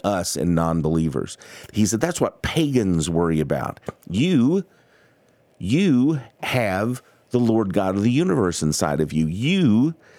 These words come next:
seek first the kingdom of God and his righteousness. And all this stuff you're worried about, let him handle it. It's not yours. Stay in your lane. That's not yours to handle." And so you, you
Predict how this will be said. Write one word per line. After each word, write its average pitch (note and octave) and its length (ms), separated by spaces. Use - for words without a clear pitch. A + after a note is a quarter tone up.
seek - 400
first G3 380
the D3+ 80
kingdom D3+ 360
of G#2+ 120
God F2+ 420
and E2 120
his G2+ 320
righteousness. G2+ 680
And G2 140
all B2 280
this E3 160
stuff - 280
you're C#3 80
worried C3 260
about, C#3 300
let B2 300
him C3 240
handle G#2+ 420
it. - 140
It's - 120
not A#2 280
yours. F#2+ 260
Stay G#2+ 300
in A2+ 100
your A2 160
lane. D2+ 420
That's - 240
not G#2 220
yours G2 380
to G2+ 120
handle." A#2 480
And G2 180
so G#2 200
you, A2 540
you C3+ 640